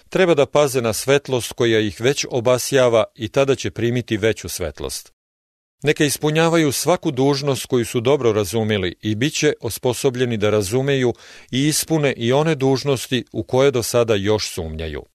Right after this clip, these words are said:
Sotona može da podmetne nešto što je slično istini da bi prevario one koji dozvoljavaju da budu prevareni i koji žele da izbegnu samoodricanje i žrtvu koje traži istina,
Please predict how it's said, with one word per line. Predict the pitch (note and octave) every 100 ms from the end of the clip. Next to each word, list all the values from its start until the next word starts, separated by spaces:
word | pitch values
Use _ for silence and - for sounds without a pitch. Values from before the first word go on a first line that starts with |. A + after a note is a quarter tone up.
| _ _ _ _ _ _ _ _
Sotona | - F3 F#3 F#3+ E3+
može | D#3+ D#3
da | C#3+
podmetne | - C#3+ D3+ D#3+ C3+ B2
nešto | C#3 - C3
što | - A#2+
je | G#2
slično | - D#3 - D3+ -
istini | C#3+ D3 - C3+ A#2
da | G#2+
bi | G2+
prevario | G2 C3 C3+ D3+ C#3+ C3
one | - B2 B2
koji | - A2
dozvoljavaju | G2 G2+ G2 G#2 A2+ B2+ C#3 A2
da | G2+
budu | A2 A2
prevareni | F2+ A#2+ B2+ C#3 B2+ A#2 G#2 - - - -
i | A#2+
koji | - C#3 B2
žele | G2+ D3 D#3
da | B2+
izbegnu | B2 A2+ C3 A#2+ A#2
samoodricanje | - A2+ G2+ G2+ G#2 B2 C3 C#3+ C3 A#2
i | C3 G#2
žrtvu | A2 C#3 - C3 B2 _ _ -
koje | A2+ G2
traži | A2+ B2+ C3+ A2
istina, | - D3 - D#3 C3+ A#2+